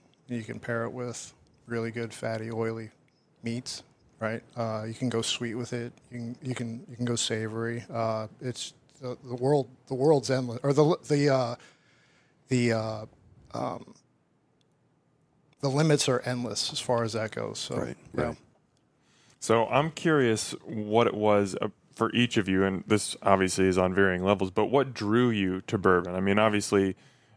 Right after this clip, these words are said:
Speaker 3: David, <laughs> you've gotten very, very into bourbon, but, but Will, you know, you're, you're an, an enthusiast too. You know,
Speaker 1: Yeah.
Speaker 3: you haven't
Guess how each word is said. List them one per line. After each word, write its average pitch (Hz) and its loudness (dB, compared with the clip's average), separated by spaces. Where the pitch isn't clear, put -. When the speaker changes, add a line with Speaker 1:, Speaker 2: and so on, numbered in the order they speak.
Speaker 3:
David, 98 2
<laughs> 123 2
you've 127 0
gotten 120 2
very, 156 4
very 120 2
into 110 -2
bourbon, 110 2
but, 123 6
but 139 2
Will, 131 2
you 135 0
know, 113 4
you're, 147 2
you're 165 2
an, 131 2
an 127 4
enthusiast 117 2
too. 170 4
You 98 2
know, 98 4
Speaker 1:
Yeah. 101 2
Speaker 3:
you 120 4
haven't 113 -2